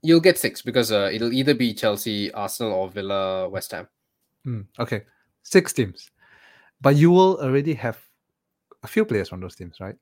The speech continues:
Speaker 2: Like, you probably have s-, some Spurs players, maybe Chelsea players, maybe Villa players. You, you know what I mean? So that there's not a lot of high upside. I think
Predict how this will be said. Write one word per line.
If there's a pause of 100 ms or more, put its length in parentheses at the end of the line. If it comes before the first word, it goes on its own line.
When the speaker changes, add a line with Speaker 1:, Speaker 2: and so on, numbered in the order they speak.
Speaker 2:
Like, (300)
you
probably
have
s-,
some
Spurs
players, (1200)
maybe
Chelsea
players,
maybe
Villa
players. (400)
You,
you
know
what
I
mean?
So
that
there's
not
a
lot
of
high
upside. (300)
I
think